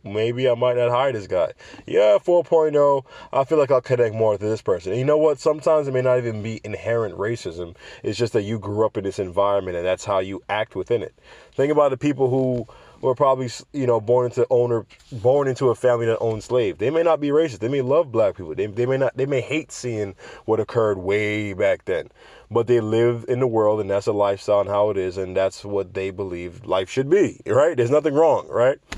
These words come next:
This is how life is. Deal with it. But then you realize the change, you know, in, in hindsight, and you realize we can go ahead and make this better. We can improve conditions from back then, forty years ago, not even back then. We can improve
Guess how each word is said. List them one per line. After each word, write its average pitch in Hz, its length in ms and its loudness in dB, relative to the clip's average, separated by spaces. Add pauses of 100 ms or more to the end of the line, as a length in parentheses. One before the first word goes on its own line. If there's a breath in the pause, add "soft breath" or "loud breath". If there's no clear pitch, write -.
(280 loud breath)
This 127 120 0
is 123 60 -4
how 135 140 6
life 131 220 4
is. 101 340 0 (120)
Deal 123 220 2
with 104 140 -4
it. - 120 -16 (800 loud breath)
But 117 160 0
then 127 160 2
you 123 120 0
realize 127 420 4
the 110 100 -6
change, 107 720 -2 (880)
you 120 100 -6
know, 107 180 0
in, 101 140 -6
in 107 120 -4
hindsight, 117 680 -2
and 107 140 -6
you 107 80 -6
realize 110 520 0
we 113 220 -8
can 110 400 -6 (100)
go 113 200 2
ahead 104 180 -2
and 98 80 -6
make 98 160 -6
this 87 140 -10
better. 82 260 -4
We 104 140 -8
can 123 100 -4
improve 120 340 -2
conditions 117 520 -4
from 107 180 -6
back 98 280 0
then, 107 280 -2 (280 loud breath)
forty 131 320 2
years 120 280 2
ago, 127 240 2
not 143 120 4
even 113 180 -2
back 107 240 0
then. 101 180 0
We 113 80 -6
can 156 100 -2
improve 143 440 -4